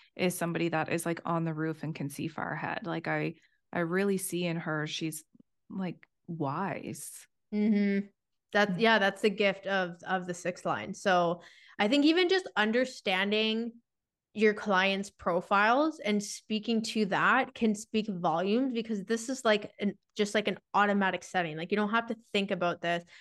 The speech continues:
Speaker 2: but when, you know, you explain to a client, like, "Oh, you're a six three, oh, you're a one four, oh, you're a two five,"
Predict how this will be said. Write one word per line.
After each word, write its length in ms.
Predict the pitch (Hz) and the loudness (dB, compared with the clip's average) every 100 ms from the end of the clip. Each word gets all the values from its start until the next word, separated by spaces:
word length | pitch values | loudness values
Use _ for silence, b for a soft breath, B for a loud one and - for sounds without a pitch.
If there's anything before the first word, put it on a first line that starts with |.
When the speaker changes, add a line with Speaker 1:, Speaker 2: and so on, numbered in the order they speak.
| B - | B 2
Speaker 2:
but 120 | 202 | 4
when, 320 | 202 202 196 | 6 4 2
you 260 | 196 208 202 | -2 0 0
know, 80 | |
you 140 | 190 196 | 2 -2
explain 520 | 202 - - 196 202 | -4 -10 0 2 2
to 120 | 202 | 0
a 40 | 185 | -2
client, 360 | - 220 190 | 2 2 4
like, 140 | 180 175 | 0 0
"Oh, 100 | 226 | 0
you're 200 | 196 185 | 2 0
a 60 | 180 | -2
six 260 | - 185 - | -6 -10 -4
three, 260 | 208 196 | 0 2
oh, 120 | 202 214 | 4 2
you're 220 | 185 185 | 4 2
a 60 | 180 | 4
one 240 | 185 185 | 2 0
four, 360 | 180 196 190 - | -2 0 2 2
oh, 100 | 208 | 0
you're 220 | 190 185 | 0 -4
a 60 | 180 | -6
two 200 | 196 185 | -6 -4
five," 400 | 190 196 180 | 2 4 2